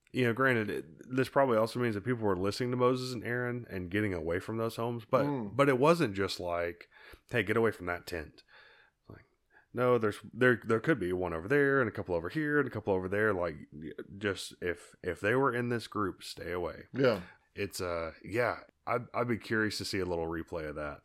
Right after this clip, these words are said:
Speaker 1: Like, what, <laughs> what did that look like?
Speaker 2: From a far distance.
Speaker 1: <laughs> Right, right. I wanna be over there on Mount Sinai a long way away. I'm just gonna watch them. <laughs>
Speaker 2: Yeah.
Speaker 1: So, after this crazy event,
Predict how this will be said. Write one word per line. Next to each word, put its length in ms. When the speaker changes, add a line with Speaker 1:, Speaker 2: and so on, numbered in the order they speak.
Speaker 1:
Like, 280
what, 160
<laughs> 400
what 80
did 80
that 160
look 180
like? 180
Speaker 2:
From 300
a 60
far 580
distance. 720
Speaker 1:
<laughs> 40
Right, 360
right. 320
I 140
wanna 160
be 180
over 180
there 220
on 120
Mount 180
Sinai 800
a 100
long 220
way 140
away. 180
I'm 220
just 120
gonna 120
watch 220
them. 180
<laughs> 220
Speaker 2:
Yeah. 160
Speaker 1:
So, 400
after 280
this 140
crazy 400
event, 360